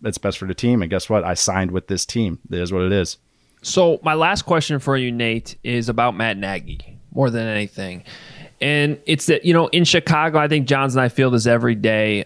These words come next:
Speaker 2: Um, and maybe it's just the handling of this, which I don't think has been nearly as bad as people are making out to. But, you know, he just, whatever equity he built up in twenty eighteen seems to be gone.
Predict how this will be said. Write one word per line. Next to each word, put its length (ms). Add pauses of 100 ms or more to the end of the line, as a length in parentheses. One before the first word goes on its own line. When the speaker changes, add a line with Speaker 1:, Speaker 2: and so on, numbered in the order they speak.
Speaker 2:
Um, 300
and 100
maybe 200
it's 80
just 120
the 80
handling 600
of 140
this, 300
which 460
I 140
don't 120
think 140
has 80
been 200
nearly 300
as 120
bad 340
as 100
people 280
are 20
making 300
out 220
to. 180
But, 260 (400)
you 80
know, 80
he 140
just, 200
whatever 360
equity 400
he 100
built 300
up 160
in 80
twenty 260
eighteen 460
seems 300
to 60
be 140
gone. 320